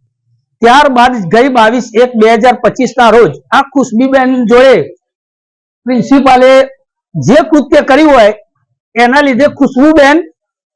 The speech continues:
માનસિક ને શારીરિક રીતે પડી ભાગ્યા હતા અને તેઓએ કાયદાકીય મુજબ ડીઓ ઓફિસ હિંમતનગર ખાતે, સરકારશ્રીમાં ગાંધીનગર ખાતે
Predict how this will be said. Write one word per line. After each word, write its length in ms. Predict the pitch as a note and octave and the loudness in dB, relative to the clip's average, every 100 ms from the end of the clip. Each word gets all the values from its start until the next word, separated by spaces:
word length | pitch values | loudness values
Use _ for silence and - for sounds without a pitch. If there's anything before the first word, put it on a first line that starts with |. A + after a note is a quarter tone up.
| _ _ F#3 | _ _ -4
માનસિક 520 | F#3 B3 G#3+ D4 C4 | 0 0 0 -4 -2
ને 100 | C#4+ | -2
શારીરિક 580 | A#3+ A#3 C#4 C#4+ C#4 C#4 | 0 0 0 0 -2 0
રીતે 720 | C4 B3+ C4 C#4 C4+ C4+ C4+ C4+ - _ - F3 - | 2 2 0 2 2 2 0 -4 -16 _ -10 -10 -4
પડી 180 | A#3+ C#4+ | -2 0
ભાગ્યા 360 | B3 G#3 F3+ E3+ | 0 0 2 0
હતા 240 | C#3+ C#3+ C3+ _ _ G3 | 0 -4 -6 _ _ -4
અને 160 | A3+ | -4
તેઓએ 640 | C4 - B3+ C#4+ C#4+ F#3+ C3+ - _ _ - | -4 -2 0 2 2 2 0 -8 _ _ -2
કાયદાકીય 580 | A#3 C4 D4+ - C#4+ | 0 0 -2 0 0
મુજબ 380 | C4+ C4 C#4+ C#4 | 0 0 0 -2
ડીઓ 280 | A#3 A3+ B3+ | -2 0 2
ઓફિસ 420 | C#4+ C#4 B3+ C4+ - | 2 2 0 -4 -4
હિંમતનગર 540 | A3 G#3 A3+ C#4 C4 C4+ | -2 -2 -2 -2 -2 0
ખાતે, 440 | B3 C4 C#4 C#4 - - _ _ | -2 -2 0 0 0 -8 _ _
સરકારશ્રીમાં 800 | _ A#3 A#3 C4+ C4 C4 C#4 C4+ | _ -2 2 0 0 0 2 2
ગાંધીનગર 580 | A#3 G#3 A#3+ C#4 B3+ C#4 | 0 0 2 2 2 0
ખાતે 500 | C4+ B3+ B3+ C#4 C#4 | 0 -2 0 2 0